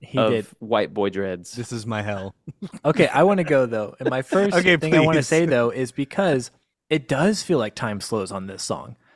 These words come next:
Speaker 1: Like,
Speaker 2: Yes.
Speaker 1: at two minutes, it song, it feels like the song has been five minutes long.
Speaker 3: Mm-hmm.
Speaker 1: This song is
Speaker 2: Mm-hmm.
Speaker 1: not even four minutes long, but it felt so long the first two minutes. And I was like,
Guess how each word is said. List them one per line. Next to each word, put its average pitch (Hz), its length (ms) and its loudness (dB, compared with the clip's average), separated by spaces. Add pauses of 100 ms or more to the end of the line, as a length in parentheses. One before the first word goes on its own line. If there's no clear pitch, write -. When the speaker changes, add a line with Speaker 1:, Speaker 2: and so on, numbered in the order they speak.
(120)
Speaker 1:
Like, 127 200 0
Speaker 2:
Yes. - 240 -10 (280)
Speaker 1:
at 143 320 0
two 214 260 2
minutes, 175 560 -2 (380)
it 156 120 -2
song, 147 360 4
it 139 100 0
feels 175 200 2
like 185 120 0
the 160 80 -2
song 135 240 -2
has 120 100 -2
been 113 220 -2
five 107 500 -4
minutes 101 360 -6
long. 101 380 -10 (260)
Speaker 3:
Mm-hmm. 110 220 -12
Speaker 1:
This 143 120 0
song 208 220 4
is 160 100 2
Speaker 2:
Mm-hmm. 98 260 -8
Speaker 1:
not 139 220 4
even 143 220 0
four 117 160 -4
minutes 104 260 -6
long, 107 240 -8
but 117 160 -8 (160)
it 139 140 -6
felt 151 340 -6
so 151 420 4
long 120 300 0
the 107 100 -4
first - 360 -8
two 135 160 -6
minutes. 107 540 -10 (300)
And 110 280 -12 (360)
I 120 100 0
was 123 100 0
like, 92 160 -8